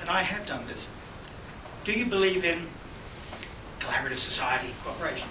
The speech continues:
They all say yes. Then you say, "Well, what about these examples?" They say, "Oh, yeah, but that's different." "In what way different?" "Well, 'cause we act like that." And th-, there, there is an increasing, it seems to be,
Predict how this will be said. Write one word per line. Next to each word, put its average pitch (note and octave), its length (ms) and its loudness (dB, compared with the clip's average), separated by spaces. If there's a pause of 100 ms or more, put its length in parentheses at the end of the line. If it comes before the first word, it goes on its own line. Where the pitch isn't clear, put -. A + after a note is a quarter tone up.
They F3+ 100 -2
all A#3+ 140 -2
say E3 240 2
yes. - 440 2 (400)
Then G#3+ 100 0
you C4 60 6
say, A3+ 180 4
"Well, G#3 240 2 (140)
what A3+ 120 0
about G#3+ 220 2
these F#3 140 2
examples?" F#3+ 340 0
They D3 80 -2
say, D#3 260 0
"Oh, G#3 280 0 (160)
yeah, F3+ 160 4
but F3+ 100 -4
that's G#3 240 2
different." A3 320 -2 (160)
"In F#3+ 100 -8
what A3 80 0
way F#3+ 120 2
different?" G#3+ 340 -6
"Well, D3 240 -2 (340)
'cause - 140 -8 (180)
we - 60 0
act - 220 -2
like - 200 -6
that." B2+ 180 -4 (460)
And G3 220 2
th-, - 240 2 (180)
there, G#3+ 140 6
there G#3+ 180 4
is G#3+ 120 6
an G3+ 120 6 (140)
increasing, G3 600 0
it - 60 -4
seems F#3 180 -2
to - 80 -6
be, E3 100 -2